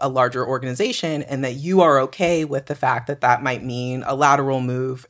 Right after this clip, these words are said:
from a title perspective, or even a step back from a title perspective, because it's going to allow you to access the growth and development that you want to access. Now, if that is not actually true and you just want to be,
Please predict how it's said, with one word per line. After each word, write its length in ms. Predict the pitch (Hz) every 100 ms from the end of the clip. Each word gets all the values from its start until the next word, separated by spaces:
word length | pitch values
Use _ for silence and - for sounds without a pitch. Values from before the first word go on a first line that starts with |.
| _
from 140 | - 131
a 40 |
title 280 | - 139 123
perspective, 680 | 135 - 123 123 127 123 - - -
or 100 | 165
even 160 | 156
a 40 | 143
step 280 | - 107
back 300 | - 175 170
from 140 | - 147
a 40 |
title 300 | 135 170 156
perspective, 580 | 151 139 - 127 139 135
because 260 | 139 143 139
it's 120 | 123
going 180 | 139 127
to 160 | 135
allow 340 | 135 139 143 143
you 220 | 131 127
to 140 | 131
access 580 | - 120 117 147 135 - - -
the 100 | -
growth 240 | 143 147 143
and 100 | 139
development 460 | 135 127 123 123 117
that 180 | 120
you 60 | 131
want 240 | 117 101 -
to 440 | 127 117 107 110 _ _
access. 540 | 123 113 - - - - - -
Now, 240 | 165 127
if 140 | 147 180
that 200 | 247 262
is 120 | 170
not 180 | 160 156
actually 560 | 180 226 - 156 139
true 420 | 131 240 185 135 123
and 220 | 131 131
you 140 | 165
just 200 | 165 180
want 240 | 151 143 -
to 100 | 156
be, 560 | 143 135 135 127 127